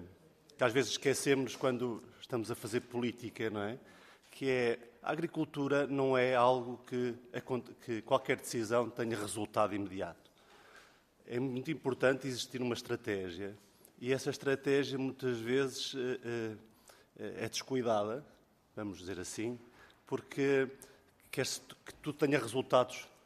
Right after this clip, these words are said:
imediatos. Neste caso que estamos aqui a falar, a Porvid e todo este trabalho que, que a professora Elsa referiu, e é a grande responsável por esse trabalho,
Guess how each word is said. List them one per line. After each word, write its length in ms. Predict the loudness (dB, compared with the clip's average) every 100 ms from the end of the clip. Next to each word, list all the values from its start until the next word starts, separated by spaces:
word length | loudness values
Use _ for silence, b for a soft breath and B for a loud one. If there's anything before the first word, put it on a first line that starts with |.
| -18
imediatos. 640 | -10 -8 -6 -4 -6 -10 -20 b b b b
Neste 180 | -6 -2
caso 200 | 4 4
que 20 |
estamos 180 | 4 -2
aqui 160 | -2 -2
a 40 |
falar, 280 | 0 2 2
a 40 | 2
Porvid 520 | 0 -2 -2 -6 -6 -10 -12
e 80 |
todo 220 | -8 -4 -4
este 160 | -4
trabalho 480 | -4 2 2 2 -2 -12
que, 140 | -14 -14 b b b b b
que 60 | -12
a 20 |
professora 300 | -8 -2 2
Elsa 380 | 2 0 -6 -14 -18 _ b b b
referiu, 540 | -12 -6 2 4 4 2
e 120 | 0
é 240 | 4 4 2
a 40 |
grande 360 | 2 2 0 -4 -14 b b b b
responsável 640 | -10 -6 -6 -2 0 0
por 140 | -4 -8
esse 160 | -10
trabalho, 380 | -4 2 2 2